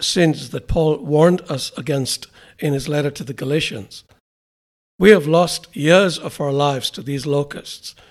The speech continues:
who have destroyed them with ravenous fury. Some of us despair that they are lost forever, but we can take hope from a great promise from God. Speaking for him, the prophet Joel said,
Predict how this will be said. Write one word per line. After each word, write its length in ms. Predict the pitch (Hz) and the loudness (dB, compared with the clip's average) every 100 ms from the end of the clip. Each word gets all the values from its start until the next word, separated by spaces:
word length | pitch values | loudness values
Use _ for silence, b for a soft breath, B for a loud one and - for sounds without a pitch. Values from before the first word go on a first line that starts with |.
| b | b
who 100 | 156 | -4
have 100 | 127 | -4
destroyed 520 | 147 - - 175 135 | -6 -6 -2 -2 0
them 200 | 147 139 | -2 0
with 260 | 143 139 - B - | 0 0 -6 B -8
ravenous 640 | 135 170 185 160 139 - | 0 2 2 0 0 -6
fury. 720 | - - 190 208 151 92 80 _ _ _ _ _ _ _ _ b - | -14 -8 2 2 2 -6 -14 _ _ _ _ _ _ _ _ b -2
Some 240 | - 214 | 2 4
of 140 | 190 | 2
us 160 | 170 143 | -2 -4
despair 640 | - 139 - - 170 139 | -6 -8 -6 0 0 0
that 160 | 123 110 | -6 -6
they 100 | 151 | -2
are 100 | 139 | -2
lost 440 | 127 147 - - | -2 -4 -4 -10
forever, 580 | - 139 139 165 147 92 b b b b b | -10 -8 -4 -4 -6 -10 b b b b b
but 120 | 160 | -2
we 140 | 139 - | 2 2
can 180 | 214 175 | 0 -2
take 240 | 156 143 | -4 -6
hope 320 | - 165 160 | -2 -2 -2
from 220 | - 143 | -8 -6
a 60 | 135 | -6
great 260 | - 165 165 | 0 0 0
promise 340 | - 165 143 | -4 -2 -4
from 280 | - 151 123 | -6 -8 -6
God. 340 | 139 135 107 _ _ _ _ _ _ _ - | -6 -8 -10 _ _ _ _ _ _ _ -12
Speaking 520 | - 220 214 175 156 | -2 0 2 0 -2
for 180 | 160 143 | -4 -2
him, 160 | 156 | 0
the 80 | 135 | -2
prophet 340 | - 147 - | -6 -8 -8
Joel 300 | 117 170 156 | -4 -2 -2
said, 340 | - 139 117 | -4 -8 -12